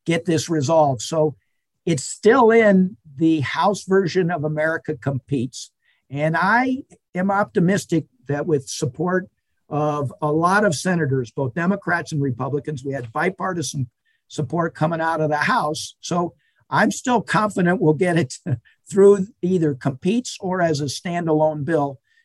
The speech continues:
because I know there is, uh, substantial bipartisan support for it in the Senate.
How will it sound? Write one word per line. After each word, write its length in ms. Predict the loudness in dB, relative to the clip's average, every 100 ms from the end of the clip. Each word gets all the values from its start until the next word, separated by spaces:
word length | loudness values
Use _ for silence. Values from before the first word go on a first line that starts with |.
| _
because 340 | -4 0 2
I 80 | 0
know 520 | 0 2 4 6 4 2
there 200 | -4 -2
is, 340 | -2 -4 -6
uh, 160 | -6 -6
substantial 640 | -6 -10 -8 -6 -4 -4
bipartisan 680 | -2 -2 -2 -4 -4 -4 -8
support 460 | -8 -10 -6 -6 -6
for 240 | -4 -4
it 80 | -2
in 140 | -2
the 100 | -2
Senate. 400 | -4 -8 -8 -8